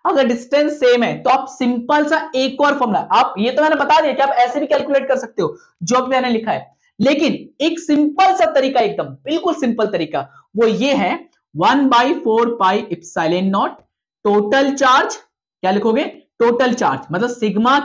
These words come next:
क्यू आई upon R। ये formula use करो, आपका answer आ गया। भाई ये वाला कोई भी अगर regular, regular कोई भी polygon है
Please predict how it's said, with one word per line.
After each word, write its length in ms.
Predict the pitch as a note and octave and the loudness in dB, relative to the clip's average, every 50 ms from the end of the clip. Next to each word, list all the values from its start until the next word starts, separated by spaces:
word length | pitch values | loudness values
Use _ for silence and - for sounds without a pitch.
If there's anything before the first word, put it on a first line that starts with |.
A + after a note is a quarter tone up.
| D4 - | -2 -2
क्यू 260 | A#3+ A#3+ A#3+ B3 - F#3+ | -2 -2 0 0 0 2
आई 320 | F#3 F3 F#3+ B3+ D#4+ F#4+ - - _ _ _ _ - | 2 2 2 0 -2 -6 -8 -14 _ _ _ _ -4
upon 380 | F3+ F3 F3 F#3+ F#3 F#3+ G3 G3+ - C#3 | -4 -4 -2 -2 -2 0 0 -2 -2 -4
R। 100 | B2+ B2 - - _ _ _ _ _ _ _ _ _ - | -8 -8 -10 -16 _ _ _ _ _ _ _ _ _ -6
ये 280 | F3+ F3+ A3 C#4+ E4 E4 | -4 -2 0 2 2 2
formula 340 | E4 C#4+ C4+ C4 C4+ C#4 C4 | 0 0 0 0 2 2 2
use 260 | B3+ B3+ C4 - - | 0 0 -2 -4 -4
करो, 180 | - G#3 A3 A#3+ | -2 0 2 2
आपका 300 | A#3 G#3+ A3 - - G3+ | 2 2 0 0 -2 -2
answer 280 | F3+ E3+ E3 - E3 D3+ | -2 -2 -4 -4 -4 -4
आ 80 | B2+ | -4
गया। 260 | A#2 - - - - _ _ _ _ _ _ _ - | -6 -10 -18 -20 -20 _ _ _ _ _ _ _ 0
भाई 140 | G#3 C4 C4+ | 0 2 2
ये 220 | A3+ A3 B3+ C4+ C4+ | 2 2 2 2 4
वाला 200 | C4 C4 B3 B3 | 4 4 2 2
कोई 260 | B3 C#4 C#4 D4+ D#4 | 2 2 2 2 4
भी 100 | D#4 D#4+ D4+ | 2 2 2
अगर 260 | C#4 D4 D4 - - | 2 2 0 0 2
regular, 680 | A#3 A3+ A3+ A3+ G3+ A3+ C4 C4+ C4+ C#4 C4+ B3+ F#3+ - - - _ _ _ _ _ _ - | 2 2 2 2 0 -2 -2 0 2 4 4 2 2 -2 -8 -14 _ _ _ _ _ _ -2
regular 560 | E3+ G#3 G#3+ G#3+ G#3 A3+ A#3+ C4 C4+ C4+ C4+ | 0 2 2 2 0 0 2 2 2 2 2
कोई 180 | C4 A3 G#3 | 4 2 2
भी 100 | G#3 A3 A3+ - | 2 2 -2 -2
polygon 560 | - F3 E3+ F3 F3 F3 E3+ E3+ D#3+ D3+ C#3+ C3 | -2 -2 0 0 0 0 0 -2 -4 -4 -4 -8
है 380 | B2+ F3+ G3 F#3 F3+ G3 - - | -6 -2 -2 0 0 -2 -2 -6